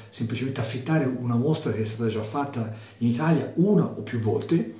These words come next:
la mostra Lorenzetti fu, eh, giudicata la migliore mostra italiana dell'anno nel duemiladiciassette, e quindi c'era una prospettiva, c'era un progetto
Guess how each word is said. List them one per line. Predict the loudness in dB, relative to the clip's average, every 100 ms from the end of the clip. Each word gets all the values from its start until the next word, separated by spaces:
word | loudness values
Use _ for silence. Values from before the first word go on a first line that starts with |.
| -20 -20 -6
la | 4
mostra | 4 4 4
Lorenzetti | 6 6 8 6 6 0
fu, | 0 -2 -2
eh, | -4 -4
giudicata | 2 4 4 2 2 2 2 -4 -16 -20 _ _ -20 -8
la | -2
migliore | 0 6 6 8
mostra | 8 6 4
italiana | 0 2 2 2 0 0 -2 -8 -20 -20
dell'anno | -6 -2 0 0 -2
nel | 0 0
duemiladiciassette, | 2 0 0 0 -2 -4 -6 -8 -12 -16 -20 -20 -8
e | -6
quindi | 6 8 10 6 4 -4 -18 -20 -8
c'era | 2 4 4
una |
prospettiva, | 2 0 -4 -2 2 2 2 -6
c'era | -2 0 2
un | 2 2
progetto | 4 6 4 6 6 6